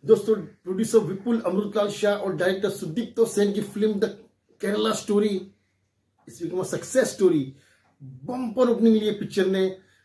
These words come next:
Bumper इसलिए क्योंकि see, आदा शर्मा is not a superstar। और The Other Girl, जिसका नाम भी मुझे पता नहीं, तो सब new cast है almost देखा जाए तो। और इस subject पे अगर film बनी है,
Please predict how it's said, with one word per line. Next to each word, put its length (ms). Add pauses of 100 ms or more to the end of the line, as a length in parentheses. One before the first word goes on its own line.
(180)
Bumper 360
इसलिए 440
क्योंकि 720 (500)
see, 140
आदा 240
शर्मा 300
is 120
not 100
a 80
superstar। 640 (1500)
और 60
The 120
Other 300
Girl, 120
जिसका 240
नाम 220
भी 60
मुझे 200
पता 240
नहीं, 180
तो 80
सब 280
new 240
cast 360
है 200
almost 320
देखा 200
जाए 180
तो। 260 (1300)
और 260
इस 400
subject 440
पे 100
अगर 340
film 280
बनी 300
है, 240